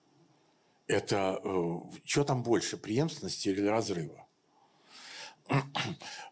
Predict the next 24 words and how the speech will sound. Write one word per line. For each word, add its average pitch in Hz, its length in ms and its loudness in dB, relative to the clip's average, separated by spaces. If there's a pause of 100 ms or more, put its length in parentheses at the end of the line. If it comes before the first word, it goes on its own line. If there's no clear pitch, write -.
(140)
А, 92 440 2 (160)
или, 143 480 4
например, 117 640 2 (420)
а, 95 460 2 (640)
вот - 220 2
в - 80 -8
той 120 140 6
книжке, 135 500 0
вот 95 260 0
видите, 117 460 -2
вот, 90 200 -6 (440)
а, 98 240 2 (500)
там 110 200 2
же - 180 0
каждая 107 400 0
глава, 117 360 2
это 139 300 -4
вот 120 160 -2
про, 123 340 0 (180)
э, 113 140 -2 (180)
то, 170 220 6
как 143 440 0 (280)
империи 135 760 2 (180)
строили, 117 880 4